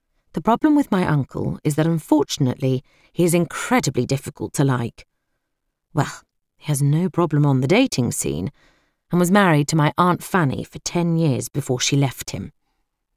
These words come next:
He works in property, jetting all over the world selling houses to the rich and pompous.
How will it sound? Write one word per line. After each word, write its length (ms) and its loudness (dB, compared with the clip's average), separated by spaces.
He 120 0
works 340 2
in 140 0
property, 580 -4
jetting 300 0
all 200 4
over 180 2
the 120 2
world 280 2
selling 300 0
houses 500 -2
to 120 -6
the 100 0
rich 320 -2
and 160 0
pompous. 680 -2